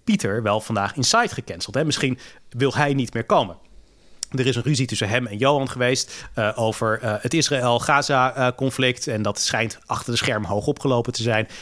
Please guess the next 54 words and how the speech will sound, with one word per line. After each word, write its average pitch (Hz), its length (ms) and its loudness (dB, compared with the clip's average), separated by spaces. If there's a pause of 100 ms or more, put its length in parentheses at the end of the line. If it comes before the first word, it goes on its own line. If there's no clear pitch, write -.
Dus 147 120 -2
misschien 165 320 2
wil 131 140 2
Pieter 117 300 -6
niet 82 140 -16
meer. 92 200 -8 (220)
Nou, - 140 -4 (160)
daarom 180 380 4
heb 160 120 4
ik 143 60 0
dus 135 120 -2
even 120 220 0
contact 139 320 0
opgenomen 117 380 0
met 107 140 -2
Pieter 113 220 -2
om 104 80 -2
te 98 80 -8
kijken 104 300 -2
van, 95 240 -6
hoe 131 300 0
zit - 360 -4
dat - 340 -8
precies? - 440 0 (300)
Ik 160 100 2
heb 180 120 2
twee 262 320 2
vragen 196 320 2
aan 131 80 0
hem 117 100 -2
gesteld. 208 480 0
De 147 60 -2
eerste 175 300 2
vraag 120 320 2
is, 135 240 0 (100)
"Wil 127 380 0
jij 170 480 0
nog 135 220 -2
wel 120 260 -2
komen?" 104 300 -2
Hè? 175 100 2
Dus 170 260 -2 (120)
klopt 247 200 2
het 151 100 -10
misschien 143 300 2
dat, 127 240 0 (200)
eh, 131 140 0
jij 135 260 2
Vandaag 123 260 0
in 131 60 -2
Site 170 260 4
hebt - 120 -14
gecanceld? 95 540 -8 (200)
Nou, 131 140 -2